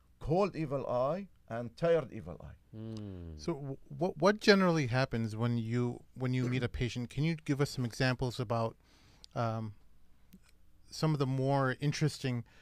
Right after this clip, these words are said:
Speaker 3: because I know there's some ruqya that generally are not very eventful, but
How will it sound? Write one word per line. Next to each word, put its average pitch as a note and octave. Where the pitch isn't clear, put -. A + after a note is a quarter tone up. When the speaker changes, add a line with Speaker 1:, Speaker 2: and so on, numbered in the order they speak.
Speaker 3:
because D#3
I F3
know F3+
there's C#3+
some E3
ruqya C3+
that B2
generally C#3
are B2+
not C#3
very C3
eventful, B2
but A2+